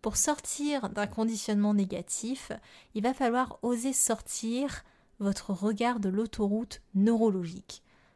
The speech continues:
L'autoroute de vos émotions, de vos pensées, qui se déclenche inlassablement en boucle, comme une rocade, quand il y a un déclencheur, quand il y a des ruminations mentales, et cetera.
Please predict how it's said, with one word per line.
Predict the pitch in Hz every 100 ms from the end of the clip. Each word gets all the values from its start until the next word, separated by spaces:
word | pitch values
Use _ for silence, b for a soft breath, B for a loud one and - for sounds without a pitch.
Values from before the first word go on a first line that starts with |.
| b _
L'autoroute | 185 185 190 208 202
de | 185
vos | 175 175
émotions, | 170 165 165 - - 240 262 269 262
de | 202
vos | 170 180
pensées, | - 208 190 - - 185 214 240 B B B B
qui | -
se | - 226
déclenche | 190 240 - 220 220 254 254 - - _ -
inlassablement | 269 262 214 226 208 196 190 202 226 -
en | 185
boucle, | 180 - 202 - 208 190 - b b b
comme | - 285 269
une | 220
rocade, | 202 208 202 208 208 165 - b b b _ -
quand | 233
il | 226
y | 214
a | 202
un |
déclencheur, | 190 - 185 170 - 190 190 208 202
quand | - 202
il |
y | 202
a |
des | 202 175
ruminations | 196 190 185 180 - 185
mentales, | 180 - 202
et | 196 -
cetera. | 185 180